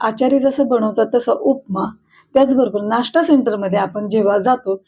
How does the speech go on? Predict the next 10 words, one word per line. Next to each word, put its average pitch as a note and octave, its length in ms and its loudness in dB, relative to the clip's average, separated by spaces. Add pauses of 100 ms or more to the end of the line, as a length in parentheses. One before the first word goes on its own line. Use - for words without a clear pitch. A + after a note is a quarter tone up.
(260)
त्यावेळेला A3+ 300 2
आपण G#3+ 260 -4
तिथे A3 240 -6 (220)
पाहतो F#3+ 480 -2
किंवा A3+ 200 0 (100)
खातो A3 380 0
तसा A#3 200 0 (360)
उपमा, A3 460 -2
आपण C#4+ 240 4
याला D4+ 180 6